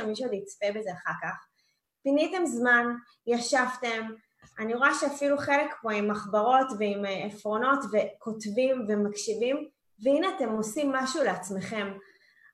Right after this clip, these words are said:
יכול להיות שחלק מהתכנים אתם לא מתחברים כי אתם עוד לא במיינדסט הנכון, וחלק מהדברים נשמעים קצת רחוקים, וחלק אתם אומרים, "רגע, יש בזה משהו, כבר שמעתי, בוא נחבר." להשקיע בעצמך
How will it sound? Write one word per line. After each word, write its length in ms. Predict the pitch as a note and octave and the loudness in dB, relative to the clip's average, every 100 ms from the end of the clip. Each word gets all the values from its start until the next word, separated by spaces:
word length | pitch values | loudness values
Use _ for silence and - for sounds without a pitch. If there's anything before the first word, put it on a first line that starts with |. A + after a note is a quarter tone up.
| _ - | _ -4
יכול 300 | A#3 A3 C#4 | -2 4 6
להיות 200 | D4+ D#4 | 6 4
שחלק 440 | D4 D4 C#4+ C#4+ | 2 4 6 6
מהתכנים 600 | C#4 C4 B3+ C4 B3+ C4+ | 4 2 0 -4 -2 0
אתם 220 | C#4 C#4 B3 | 0 0 2
לא 200 | B3+ C4+ | 4 2
מתחברים 600 | C4+ A#3 G#3 A#3 B3+ B3+ | 2 -2 6 6 6 2
כי 60 | |
אתם 240 | A#3 A#3+ A3 | -4 -4 -2
עוד 180 | G#3+ | 0
לא 60 | A#3 | 0
במיינדסט 680 | A3 A3 A3 A#3 A#3+ B3 B3 | 2 0 2 2 0 -2 -2
הנכון, 560 | G#3 G#3+ G#3 B3 A#3+ A3+ | -2 -2 -2 -2 0 -2
וחלק 300 | G#3+ A#3+ A#3+ | -2 -2 -2
מהדברים 640 | B3 A#3 G#3+ G#3 G#3+ A#3 A#3+ | -2 -2 -2 -2 0 0 0
נשמעים 400 | A3 A3+ A#3 - | -2 -4 -6 -6
קצת 100 | B3 | -12
רחוקים, 560 | G#3+ G#3 - - C#4+ C4+ | -12 -18 -18 -4 0 0
וחלק 300 | A3+ C4+ C#4 | 0 -2 -2
אתם 120 | B3+ | -4
אומרים, 260 | A3+ A3+ C4+ C#4 | -6 -4 -4 -2
"רגע, 160 | D4 A#3 C#4 | 0 2 0
יש 80 | D4 | -2
בזה 140 | E4 B3+ B3+ | -6 -2 -2
משהו, 180 | C4 C#4 | -4 -6
כבר 120 | G3+ | -4
שמעתי, 720 | F3 G#3 G#3+ C4 D4+ C4 C4+ - _ _ - | -4 -4 2 2 2 -2 -2 -6 _ _ -2
בוא 120 | B3 | 0
נחבר." 420 | B3+ B3+ G3+ F#3+ F#3+ - _ _ _ - | 0 -2 0 0 0 -12 _ _ _ -2
להשקיע 640 | A#3 A#3+ - - E4 F4 | 0 0 -2 0 4 6
בעצמך 580 | D4 B3+ - B3 A#3+ | 4 2 0 -2 0